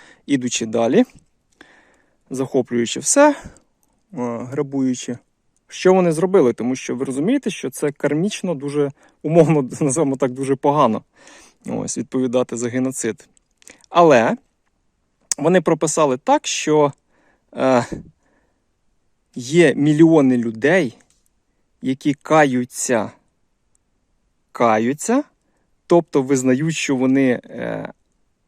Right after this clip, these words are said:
зробили погано. Ну, гріх, умовно, чисто релігійне поняття, не, не, не буду ним оперувати, тому що це, е, будемо людськими поняттями, тобто зло. Вони зробили зло. Ось. І, е,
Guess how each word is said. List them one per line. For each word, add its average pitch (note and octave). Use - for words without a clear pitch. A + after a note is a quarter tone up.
зробили C#3
погано. B2
Ну, G#3
гріх, C3
умовно, -
чисто -
релігійне A#2
поняття, A3
не, B2
не, C3
не C3
буду C3
ним A#2
оперувати, F3
тому A#2+
що -
це, B2
е, -
будемо B2
людськими B2
поняттями, -
тобто -
зло. B2
Вони G3
зробили C#3
зло. A2
Ось. G#2+
І, D#4+
е, D3